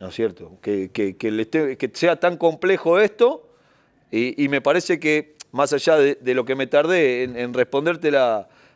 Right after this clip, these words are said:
eh, la, la pregunta, termina siendo una ecuación simple, ¿no? Eh, los jugadores no quisieron salir,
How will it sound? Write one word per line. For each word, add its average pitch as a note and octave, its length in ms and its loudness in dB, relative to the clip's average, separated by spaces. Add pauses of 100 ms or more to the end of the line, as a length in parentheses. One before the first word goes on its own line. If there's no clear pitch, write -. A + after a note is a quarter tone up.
eh, F#2 360 -4
la, F2+ 560 -4 (200)
la A2+ 200 2
pregunta, A#3 540 2
termina F#3+ 380 -2
siendo A3 260 -2
una E3+ 140 0
ecuación F3 400 0
simple, D#3+ 400 -4
¿no? G3 240 -4 (680)
Eh, F#2+ 600 -4 (540)
los A2+ 200 2
jugadores F#3 440 2
no F#3 120 0
quisieron F#3 380 0
salir, C4 420 0